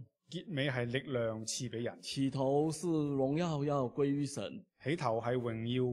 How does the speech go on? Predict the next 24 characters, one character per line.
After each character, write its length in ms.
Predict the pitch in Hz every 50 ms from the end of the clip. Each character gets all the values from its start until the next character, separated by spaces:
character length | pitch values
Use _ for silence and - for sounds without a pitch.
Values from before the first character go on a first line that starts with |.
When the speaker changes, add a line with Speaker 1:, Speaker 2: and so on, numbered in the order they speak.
| 120 - -
Speaker 1:
歸 160 | 180 156 135
畀 120 | 131 135
神。 240 | 135 - 131 110 95 87
Speaker 2:
正 160 | 170 170 160
是 180 | 139 170 160 147
在 220 | - 160 151 147
至 180 | 147 - 170 170
高 300 | - 180 165 160 151 156
之 180 | 156 - 160 147
處， 140 | - 160
榮 320 | 151 139 131 131 127 123 131
耀 180 | 147 147 135
要 200 | 135 131 131 127
歸 160 | - - 139 139
於 200 | 135 123 98 -
神。 320 | - - 95 65 62 - _ _ _ _ _ _ _ _ _ - - 220
Speaker 1:
即 100 | - 165 165
都 140 | - - 147
係 140 | 143 123
喺 160 | 117 120 139 151
至 240 | 156 - 165 160
高 180 | 160 170 180 170
之 120 | 170 180
處， 180 | 170 - - 160